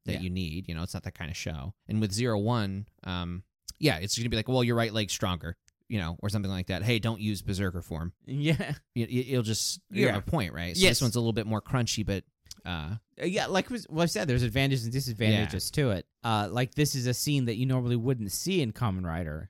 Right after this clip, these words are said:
Speaker 1: Yeah.
Speaker 2: But then also,
Speaker 1: It's a,
Speaker 2: kid,
Speaker 1: it
Speaker 2: a kid walking around for nine minutes looking at s-,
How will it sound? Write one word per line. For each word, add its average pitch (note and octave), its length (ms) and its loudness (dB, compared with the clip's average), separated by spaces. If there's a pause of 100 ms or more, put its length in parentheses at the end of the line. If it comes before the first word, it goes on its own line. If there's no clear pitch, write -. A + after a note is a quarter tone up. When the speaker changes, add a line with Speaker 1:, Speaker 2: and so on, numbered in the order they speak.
Speaker 1:
Yeah. G2 280 0 (300)
Speaker 2:
But A2+ 200 2
then A2+ 200 2
also, F#2 600 -2 (160)
Speaker 1:
It's - 120 -4
a, A#2 60 4
Speaker 2:
kid, C3 340 6
Speaker 1:
it C3+ 80 -6
Speaker 2:
a D3 80 2
kid D3+ 180 4
walking C3 340 4
around B2 140 4
for C#3+ 100 2
nine A2 320 2
minutes G2 300 0
looking G#2 340 -2
at F#2+ 100 -2
s-, - 260 -4